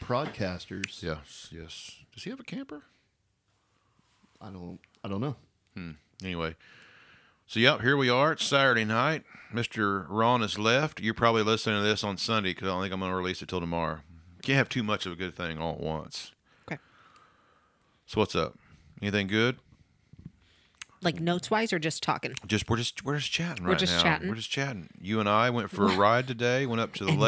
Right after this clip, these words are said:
Speaker 2: lake
Speaker 3: good? Are you
Speaker 2: s-, to
Speaker 3: kidding?
Speaker 2: see where we was going to, uh, camp with the,
Speaker 3: Yeah.
Speaker 2: with the, uh, W K O P camp out.
Speaker 3: It's actually kind of a cool little place.
Speaker 2: It
Speaker 3: That
Speaker 2: is.
Speaker 3: little
Speaker 2: It is.
Speaker 3: area there.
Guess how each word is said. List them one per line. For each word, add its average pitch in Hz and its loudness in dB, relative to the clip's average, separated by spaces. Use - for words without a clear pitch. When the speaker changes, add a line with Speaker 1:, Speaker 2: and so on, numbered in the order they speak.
Speaker 2:
lake 135 -8
Speaker 3:
good? 143 0
Are 147 0
you 151 2
Speaker 2:
s-, 151 -2
to - -8
Speaker 3:
kidding? 101 0
Speaker 2:
see 117 2
where 113 4
we 113 2
was 107 -4
going 104 -4
to, 104 -4
uh, 104 -4
camp 120 2
with 95 -10
the, 151 -4
Speaker 3:
Yeah. 160 -4
Speaker 2:
with 98 -8
the, 95 -2
uh, 92 -2
W 98 -4
K 104 -2
O 101 0
P 101 -6
camp 113 -4
out. 127 -4
Speaker 3:
It's - -12
actually 240 0
kind 180 -2
of 156 -4
a 143 -10
cool 151 -4
little 143 -4
place. 151 -4
Speaker 2:
It 185 -4
Speaker 3:
That 160 4
Speaker 2:
is. - 2
Speaker 3:
little 151 0
Speaker 2:
It 92 -8
is. 104 -6
Speaker 3:
area 156 0
there. 151 -2